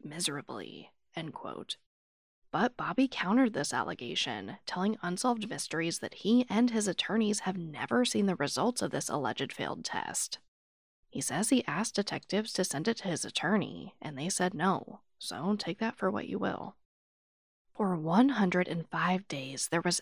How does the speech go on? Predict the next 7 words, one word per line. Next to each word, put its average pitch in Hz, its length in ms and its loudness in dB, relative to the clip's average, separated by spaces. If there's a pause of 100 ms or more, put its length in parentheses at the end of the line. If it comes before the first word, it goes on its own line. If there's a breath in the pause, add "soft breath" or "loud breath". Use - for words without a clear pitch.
absolutely 180 800 2
no 175 340 0
sign 220 440 2
of 165 140 -4
Nikki 143 240 -4
McCowan. 139 640 -6 (960)
Then, 190 360 2